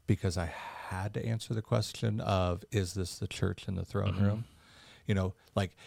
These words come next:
Speaker 1: it would have been, like, if I could go this Sunday and preach and say, "Hey, we're gonna stay in four."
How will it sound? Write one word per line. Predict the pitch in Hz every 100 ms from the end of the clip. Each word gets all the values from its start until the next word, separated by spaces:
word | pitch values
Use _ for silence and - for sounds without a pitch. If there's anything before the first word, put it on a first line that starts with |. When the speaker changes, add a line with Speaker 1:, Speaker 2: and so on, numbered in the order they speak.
| -
Speaker 1:
it | 117
would | 123
have | 113
been, | 107 98 95 - - -
like, | 151 113 101
if | 98
I | 104 113
could | 110 90
go | 101 98 95 92 90
this | 98 131 -
Sunday | - 87 85 85 92 - _
and | 101 92
preach | - - 107 110 - - - _ _ _ -
and | 95
say, | -
"Hey, | 90 104
we're | 107
gonna | 98
stay | - 95
in | 90
four." | 90 - 95 87 113